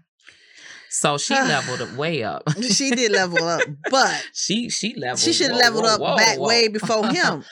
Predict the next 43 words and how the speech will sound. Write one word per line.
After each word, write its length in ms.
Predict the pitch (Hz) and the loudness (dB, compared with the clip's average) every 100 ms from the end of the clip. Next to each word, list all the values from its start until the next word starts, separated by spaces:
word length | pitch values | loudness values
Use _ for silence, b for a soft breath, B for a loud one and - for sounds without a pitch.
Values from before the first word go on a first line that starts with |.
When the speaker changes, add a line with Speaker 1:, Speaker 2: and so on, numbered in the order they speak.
| B B | B B
Speaker 1:
Right, 420 | 156 180 220 196 | -2 4 4 4
Speaker 2:
Uh, 60 | 160 | 0
she 100 | 185 | 2
Speaker 1:
but 380 | 220 226 185 175 | 4 6 4 2
Speaker 2:
should 20 | |
<laughs> 120 | 339 | 2
level 260 | 262 254 220 | 4 4 2
Speaker 1:
in 120 | 226 | 4
her 120 | 220 | 2
process, 720 | 208 226 220 233 - 208 196 - | 2 2 4 2 0 -2 -2 -2
you 100 | 220 | -2
know, 160 | 202 202 | 0 -2
she 200 | 214 202 | -6 -6
probably 380 | 220 190 190 202 | -2 -2 -2 -4
had 180 | 190 185 | -4 -4
to 80 | |
go 180 | 180 180 | -4 0
Speaker 2:
I 120 | 185 | 0
Speaker 1:
through 100 | 190 | 0
Speaker 2:
think 140 | 370 403 | 0 2
it 40 | |
was 100 | 403 | 2
Speaker 1:
her 200 | 180 170 | 4 4
Speaker 2:
going 120 | 165 | 4
through 140 | 320 339 | 2 -2
a 40 | |
thing. 420 | 330 320 330 254 | -2 -2 -2 -2
You 80 | 262 | -2
know, 160 | 294 285 | -2 -2
she 120 | 320 | -2
probably 140 | 196 302 | 0 0
was 80 | - | 0
Speaker 1:
Yeah. 80 | 277 | 0
Speaker 2:
going 160 | 277 | -2
through 140 | 269 262 | -2 -4
a 40 | |
depressing 460 | 233 226 262 247 226 | -4 -2 -2 -2 -6
stage 360 | - 214 226 | -4 -2 -2
in 40 | 214 | -2
your 100 | 185 | -2
life. 160 | 175 190 | -2 -2
You 80 | |
usually, 360 | 214 277 320 311 | -4 -4 -4 -6